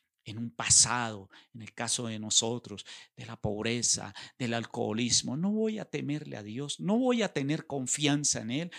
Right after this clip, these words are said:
no voy a estar firme, no voy a estar estable. Firmes, firmes, como dice hoy este mensaje, quietos y firmes. No voy a estar quieto,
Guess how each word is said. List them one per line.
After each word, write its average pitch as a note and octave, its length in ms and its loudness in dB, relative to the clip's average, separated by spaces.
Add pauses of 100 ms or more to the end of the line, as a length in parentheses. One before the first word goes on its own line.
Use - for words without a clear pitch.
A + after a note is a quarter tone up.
(160)
no B3 180 12
voy B3+ 280 12
a D#3 40 8
estar C#3 340 4
firme, D4+ 580 0 (640)
no C4 160 10
voy A3+ 240 12
a E3+ 40 12
estar D#3 300 8
estable. A3+ 880 10 (840)
Firmes, A3+ 1000 8 (420)
firmes, A#3+ 460 10
como E3+ 260 6
dice F#3 400 8 (500)
hoy F#3+ 380 12
este G3 280 10
mensaje, F#3 520 8
quietos A#3 540 4
y F3+ 60 -2
firmes. G3+ 380 -2 (200)
No A3+ 140 8
voy C4 200 2
a B3 40 2
estar G#3 340 4
quieto, F#3+ 520 0